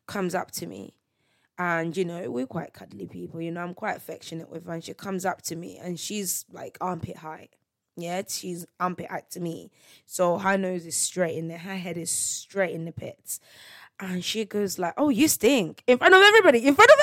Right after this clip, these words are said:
everybody, are you for real? My own kid. I went through all of that pain for you to do this to me, to, to, to betray me in front of everybody. And then people looked at me and they were like, <laughs> and I was like, "No, I don't."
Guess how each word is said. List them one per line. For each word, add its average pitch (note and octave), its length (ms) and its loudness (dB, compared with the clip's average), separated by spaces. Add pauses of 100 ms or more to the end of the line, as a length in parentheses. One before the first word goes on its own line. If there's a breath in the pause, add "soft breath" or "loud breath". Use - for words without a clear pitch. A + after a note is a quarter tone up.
(120)
everybody, D#4+ 260 4
are - 20 4
you A4+ 60 -2
for - 80 -14 (340)
real? G3 260 6 (2500)
My E4+ 100 10
own A4 240 8
kid. F5 420 6 (1300)
I D#4 80 10
went F4 300 8
through E4 160 2
all F4 260 6
of G4+ 80 2
that F#4+ 160 2
pain G4+ 300 10
for D4+ 60 0
you F#4 140 8
to A#4 100 2
do B4 80 -6 (180)
this - 160 2
to C4+ 100 -2
me, A3+ 80 4
to, A#3+ 160 -4 (140)
to, D4+ 140 -4
to - 180 -4
betray D#4 800 -2
me A#3+ 180 -2
in B3 80 -6
front E4+ 160 4
of - 100 2
everybody. A3+ 540 8 (540 soft breath)
And G3+ 100 8
then A3 260 6 (360 soft breath)
people G#3 240 4
looked G#3 260 0
at F3+ 80 -2
me F3+ 100 -6
and F3 120 -4
they F3+ 40 -4
were F3 60 -2
like, F#3+ 260 -2
<laughs> C4 140 0
and G#3+ 160 0
I G#3 60 4
was G3 60 0
like, F#3+ 120 -4
"No, A3+ 140 -8
I B3 100 -6
don't." C3+ 480 -12